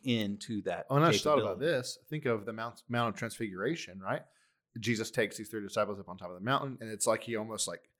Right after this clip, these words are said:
Speaker 2: opens himself up and exposes, like, "Here's what I really look like, here's who I really am, and here's my glory," and they're, like, all bowing down, like, "Oh my gosh."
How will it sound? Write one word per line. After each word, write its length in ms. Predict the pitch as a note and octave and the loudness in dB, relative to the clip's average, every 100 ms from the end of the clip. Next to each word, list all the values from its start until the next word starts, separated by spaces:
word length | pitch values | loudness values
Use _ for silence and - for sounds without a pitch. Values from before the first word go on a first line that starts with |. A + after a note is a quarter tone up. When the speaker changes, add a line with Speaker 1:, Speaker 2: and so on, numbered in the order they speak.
| _ _ _ _ | _ _ _ _
Speaker 2:
opens 400 | B2+ C3 C3 B2+ | 6 8 6 4
himself 440 | B2 A2+ B2 A2 - | 0 4 6 6 6
up 200 | A#2 G#2+ | 2 2
and 80 | |
exposes, 580 | G#2 - - A#2 A2+ G2+ | -6 -4 2 4 4 0
like, 220 | A2+ G2+ - | -4 -4 -4
"Here's 280 | - C#3 A#2+ | 2 4 4
what 100 | G#2+ | 4
I 60 | |
really 260 | F#2+ G2 G#2 | 2 -2 -4
look 220 | G#2+ G#2 | -6 -4
like, 160 | A2 A2+ | -6 -6
here's 120 | G#2 | -6
who 120 | G#2+ | 0
I 60 | G2 | 0
really 400 | F#2+ G2 G#2+ A2+ | 0 -4 -8 -8
am, 80 | G#2+ | -6
and 80 | G2 | -4
here's 160 | G#2+ | -4
my 100 | G2+ | -4
glory," 380 | F#2+ F#2+ G#2 A2+ | -4 -2 0 0
and 80 | G#2+ | -2
they're, 80 | G2+ | -6
like, 160 | F#2+ - | -8 -2
all 240 | G2 G2 | -2 -2
bowing 340 | F#2+ G2+ G2+ G2+ | -4 -4 -4 -8
down, 240 | G2+ G2+ | -10 -10
like, 160 | F2+ F#2+ | -10 -8
"Oh 100 | G#2 | -8
my 140 | G2+ | -8
gosh." 380 | G#2 G2+ G#2+ | -8 -10 -14